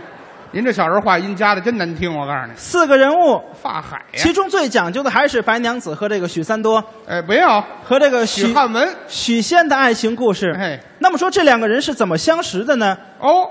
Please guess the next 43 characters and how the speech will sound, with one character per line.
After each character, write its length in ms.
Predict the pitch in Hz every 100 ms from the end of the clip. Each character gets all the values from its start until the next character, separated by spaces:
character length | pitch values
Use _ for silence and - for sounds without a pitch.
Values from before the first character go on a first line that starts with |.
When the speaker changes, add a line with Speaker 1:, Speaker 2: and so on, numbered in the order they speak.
| -
Speaker 2:
我 80 | 214
给 80 | 208
您 100 | 226
解 180 | 208 143
释 160 | 214
一 80 | 175
下。 240 | 147 165 107
Speaker 1:
啊， 120 | - 208
您 180 | 311
讲 180 | 247 247
讲 140 | 311 254
这 100 | 269
故 280 | 339 254
事。 120 | 180 147
Speaker 2:
这 80 | -
是 140 | 311 311
在 160 | 285
某 220 | 254 233
一 100 | 262
年 180 | 254 226
的 140 | 247 220
某 180 | 180
一 120 | 180 165
天。 300 | 233 226 226 -
Speaker 1:
您 140 | 180 247
这 80 |
没 160 | 208 196
日 300 | 277 320 190
子 80 | 131
呀。 60 | 117
Speaker 2:
白 180 | 302 349
娘 180 | 320 330
子 200 | 233 196
在 120 | 285
二 220 | 262 262
楼 240 | 214 240 311
梳 300 | - 370 359
妆 180 | 339
打 240 | 330 185 254
扮。 180 | 220 - - -
Speaker 1:
哦， 120 | 160
二 180 | 202 196
楼。 320 | 175 233 339